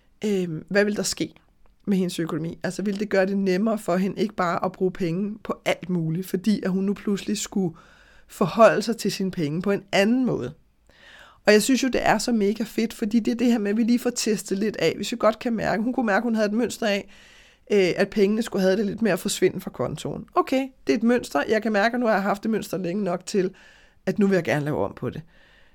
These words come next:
Øh, og så er det jo om at spørge sig selv, "Mm, hvordan kunne jeg gøre det?" Og nu spurgte hun også ikke ind i gruppen, det kan man vælge at bruge, øh, vores, øh, vores lukkede Facebook-gruppe til os. Men nu kom hun bare og fortalte os andre,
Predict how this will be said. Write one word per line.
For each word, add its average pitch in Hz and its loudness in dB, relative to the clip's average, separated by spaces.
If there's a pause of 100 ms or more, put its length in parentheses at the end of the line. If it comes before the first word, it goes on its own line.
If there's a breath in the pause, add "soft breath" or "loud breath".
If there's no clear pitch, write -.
(140)
Øh, 165 -2
og 208 0
så 294 2
er 277 6
det 269 2
jo 240 6
om 220 2
at 226 -2
spørge 190 2
sig 214 -4
selv, 190 0
"Mm, 202 -2 (180)
hvordan 214 2
kunne 247 2
jeg 202 2
gøre 160 4
det?" 131 -4 (1160)
Og 196 2
nu 208 6
spurgte 262 6
hun 240 4
også 208 2
ikke 214 0
ind 208 2
i 208 2
gruppen, 214 0
det 233 2
kan 240 2
man 160 0
vælge 214 8
at 220 2
bruge, 196 2
øh, 160 0
vores, 156 -2
øh, 143 -2
vores 156 -4
lukkede 185 2
Facebook-gruppe 185 0
til 202 0
os. - 4 (480 loud breath)
Men 233 6
nu 254 4
kom 240 4
hun 240 2
bare 170 6
og 208 2
fortalte - 2
os - -2
andre, 202 0